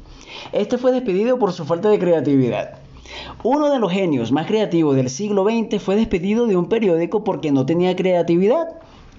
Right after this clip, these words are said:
Válgame Dios. Pero bueno, sigo. Tratando de seguir adelante, fundó su primera empresa de animación llamada Laugh-O-Gram Films. Recaudó quince mil dólares para la empresa,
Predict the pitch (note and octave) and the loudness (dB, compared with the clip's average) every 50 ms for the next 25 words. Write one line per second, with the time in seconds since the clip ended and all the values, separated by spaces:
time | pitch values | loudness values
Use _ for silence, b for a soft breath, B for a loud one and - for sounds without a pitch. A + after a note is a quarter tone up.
0 | - - - F#3 F3+ G3+ G#3+ A3 A3 A3 G#3 F#3+ F3+ E3+ E3 D#3 C#3 B2+ - - | -16 -12 -6 -4 -2 -2 0 0 0 0 2 2 2 2 2 2 0 -2 -6 -10
1 | - - - - - - - - B B B B B - - G#3+ G#3+ G3+ F#3 C#3+ | -12 -16 -20 -20 -20 -20 -20 -20 B B B B B -4 -2 0 2 2 2 0
2 | B2 A#2+ - G3+ F3 A#2 F2+ - B B B B B B B B - F3 F3+ F3 | -2 -2 -2 -2 -4 -4 -6 -10 B B B B B B B B -4 -4 -2 0
3 | A3+ A#3+ C#4 D#4+ D4 B3+ - G3+ G#3 A3 A#3 B3 A3 G3 G#3 A3 A#3 A3+ A#3 A#3+ | 0 0 2 2 0 0 0 0 2 2 4 2 2 2 2 0 0 0 0 0
4 | A#3+ A#3+ - F3+ E3 D#3 D#3+ D#3+ G#3 G#3 F#3+ F3 D#3 D#3 E3+ F3 E3 F3+ F#3 F3 | 0 0 0 0 0 0 -2 -2 -4 -4 -2 0 0 0 0 0 -2 -2 -4 -2
5 | - G3 F#3+ F3+ F3 D#3+ D#3 D3 - C#3+ D3 D3 C#3 C#3 C#3 C#3 C#3+ G3+ F3 D#3 | -2 -2 0 2 2 2 2 0 0 2 2 4 4 2 2 0 0 0 0 0
6 | D#3 F3+ G3+ G3+ - - - - C3+ D3 D3 C#3+ C#3+ D3 C#3+ D#3+ E3 E3 C#3+ C3 | 0 -2 -2 -4 -6 -6 -4 -2 0 0 0 0 0 0 0 2 0 0 0 0
7 | D3+ E3+ F3 E3+ D#3+ E3 E3 - - - C#3+ C#3 C3+ D3+ D3+ D#3 C#3+ - - C#4+ | 0 2 2 2 2 2 0 -4 -4 -2 0 0 0 -2 -2 -2 -2 0 0 0
8 | A3 C3 - - - - - - B B B B B B B B - - E3+ D#3+ | 0 -2 -4 -10 -14 -16 -16 -18 B B B B B B B B -2 -2 0 0
9 | C#3 D#3+ D#3 D#3 D#3 D#3+ F3+ G3+ A3 G#3+ A3 G#3+ G3 G3+ F#3 E3 C#3 - E3 D#3+ | 0 0 2 2 2 2 2 0 0 -2 -4 -4 0 0 0 0 0 -2 -4 -2
10 | G3+ A3+ A#3+ A3+ A#3+ A#3 A3+ A3 A3 G3+ - - D3+ C#3+ C#3 C3+ A#2+ - C3+ B2 | -2 0 0 0 0 0 0 0 0 0 -2 -2 0 0 0 0 0 0 -2 -2
11 | G#2 - B1+ - | -4 -8 -12 -16